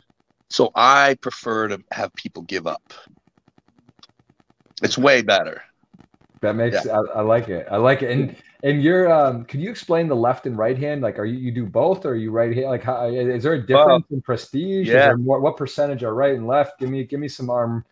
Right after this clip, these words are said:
Speaker 2: wrestling stats.
Speaker 1: Well, so first I'm gonna brag a little bit.
Speaker 2: I like it. Go for it. This is
Speaker 1: <laughs>
Speaker 2: awesome.
Speaker 1: And I'll
Speaker 2: Let's do
Speaker 1: say
Speaker 2: it.
Speaker 1: that I was the first guy in kind of modern history to be ranked number one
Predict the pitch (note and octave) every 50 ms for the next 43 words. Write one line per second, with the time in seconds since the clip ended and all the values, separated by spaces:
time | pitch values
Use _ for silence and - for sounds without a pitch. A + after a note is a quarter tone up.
0 | _ _ _ _ _ - B2 A#2 A2 - - A2+ G#2 G2+ - - - G2+ F#2+ F2+
1 | - - - - - _ _ _ - - - - - - - C#3+ D3 D3+ D3 C3
2 | B2+ D3 D3 - - - - - - - - D3 C3+ C3+ C3 C3 C3 B2+ _ _
3 | _ _ _ _ _ _ _ _ _ _ - - - - _ - - D3+ D#3 D3+
4 | - - C#3 C3+ C3 B2+ A2+ G2+ A2+ A2+ A2 A2 A2+ A2 G#2+ G2+ G2 F2+ F2 E2+
5 | E2 - E2 F2 G2+ - _ _ _ _ _ _ - F2+ F2+ F#2 G2 G2 - -
6 | - - - G#2 B2+ - - F#2 D2+ - C3 D3+ - - - - - - - -
7 | A#2+ A#2+ - D#3 - F#3+ E3+ D3+ C#3 - D3 D3 D#3 D#3 - G2 - D#3+ D3+ D3+
8 | D3 D3 D3 C#3 C3+ B2+ A2+ - _ - - C3 C3 - - - - B2+ C#3 D3
9 | C#3+ C3+ C3+ C3+ A#2 - - - D3 D3 D3+ D#3 D3 - - - D3+ C#3+ C#3+ C#3+
10 | C#3+ C#3+ C#3+ C3 B2 B2+ - B2+ C3 C3 C3 B2+ B2 A#2 A2+ A#2 A#2+ B2 B2+ B2
11 | A#2 A#2 B2 B2 - - - C#3 C#3+ D3 G#3 G#3 G3+ _ _ _ _ - - -
12 | - - _ _ _ _ - - G#2+ A#2 A#2 A#2 A2 A2+ A#2+ B2 A#2 A#2+ A#2+ A#2
13 | - - A2+ G#2+ A2+ A#2 B2 C3 C3+ C3 B2+ A#2+ A2+ G#2+ G2+ G2+ G#2 G#2 B2 C#3+